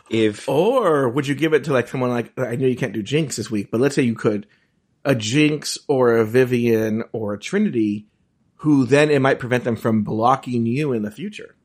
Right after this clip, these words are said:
Speaker 2: <clears throat>
Speaker 1: Yes, that's probably what you would do as well. So
Speaker 2: Because
Speaker 1: I,
Speaker 2: remember,
Speaker 1: yeah,
Speaker 2: it's the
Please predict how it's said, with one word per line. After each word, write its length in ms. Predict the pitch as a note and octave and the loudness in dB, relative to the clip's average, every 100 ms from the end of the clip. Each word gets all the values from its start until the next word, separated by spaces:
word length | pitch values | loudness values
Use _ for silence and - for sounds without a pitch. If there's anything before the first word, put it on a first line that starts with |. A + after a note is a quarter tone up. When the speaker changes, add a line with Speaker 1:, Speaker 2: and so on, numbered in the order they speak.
| _ - | _ -12
Speaker 2:
<clears throat> 380 | - G#2 G#2+ - | -10 -6 -6 -6
Speaker 1:
Yes, 680 | A2+ B2 G2+ - - - - - | 0 2 2 -2 -8 -10 -12 -2
that's 400 | G#2 G#2 - - _ _ _ _ _ _ | -2 0 -6 -8 _ _ _ _ _ _
probably 380 | - A#2+ G#2+ G2+ | -2 -2 0 0
what 200 | F#2+ F#2+ | 0 0
you 80 | F#2+ | -2
would 120 | F2+ | -4
do 200 | D#2+ F2 | 0 -2
as 160 | D#2 - | -2 0
well. 300 | G2 F2+ - | 0 0 -4
So 220 | - - F#2+ | -8 -2 0
Speaker 2:
Because 160 | - | 2
Speaker 1:
I, 60 | - | 0
Speaker 2:
remember, 260 | A#3 G3+ A2 | 0 -2 -2
Speaker 1:
yeah, 200 | C#3 | 0
Speaker 2:
it's 80 | |
the 40 | C#3 | 0